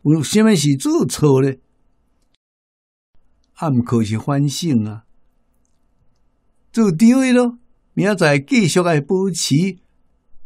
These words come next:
做毋对呢，明仔载一定都爱改正。这早暗课做了，才有功德咯。绝对毋是讲敲着木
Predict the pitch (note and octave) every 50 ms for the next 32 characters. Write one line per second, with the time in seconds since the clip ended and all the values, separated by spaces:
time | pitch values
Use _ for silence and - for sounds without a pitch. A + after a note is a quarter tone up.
0 | - - - _ _ - A#3+ A#3+ G3 D#3 C#3+ D3+ D#3 D3+ A#3 A#3 B3 A#3+ A3+ A#3+
1 | A3+ A#3 _ - - A#2+ C#3 E3 E3+ D#3+ D3 A#2+ C#3 B2 C3+ F3 G#3 G#3 F#3 F3
2 | - C#3+ B2 A#2+ A2+ B2 B2+ C#3 D3 C3 A#2 A#2 - F3 D#3+ E3+ E3+ F3 D#3 D3
3 | - B2+ A#2+ G2+ E2+ - _ _ _ _ _ _ _ _ _ _ _ _ _ _
4 | _ _ _ _ _ _ _ _ _ _ _ _ _ _ - - A#2+ A#2 - E3
5 | D3 D3 D#3+ F3+ E3+ C#3 A#2+ - A#2+ A#2 G#2+ G#2+ G#2+ - G3 D#3+ C#3+ C#3 D3 D#3
6 | C#3 A#2 G2+ F2+ - - F#3+ C3 A#2 G#2+ G2 F#2 - - A#2+ A2 G2+ F#2+ G2 G2+
7 | G2+ - - - C3+ A#2 G2 G2 B2 B2+ A#2+ A#2 A2+ A#2 A2+ _ _ _ _ _
8 | _ _ _ _ _ _ _ _ _ _ _ _ _ _ _ _ _ _ _ _
9 | _ _ _ _ _ - F3+ - - - G#3 F#3 C#3+ B2 A#2 B2 A#2 C3 D3 D3+
10 | D#3 D#3+ D3+ - E3+ E3 C3+ B2 C3 B2+ A#2+ A2+ G#2+ -